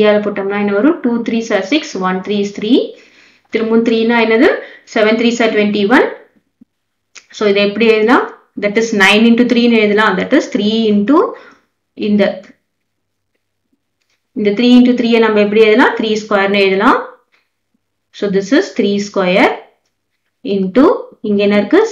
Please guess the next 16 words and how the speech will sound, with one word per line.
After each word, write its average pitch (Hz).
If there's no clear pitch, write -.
செவன் 202
இருக்கு. 226
Multiplied 208
by 587
இந்த 202
செவன். -
கிளியரா? 269
So, 220
சிக்ஸ்டி 247
த்ரீ 262
மட்டும்தான் 269
த்ரீ 262
ஸ்கொயர் 233
into 214
செவன் 202
போட்டிருக்கேன். -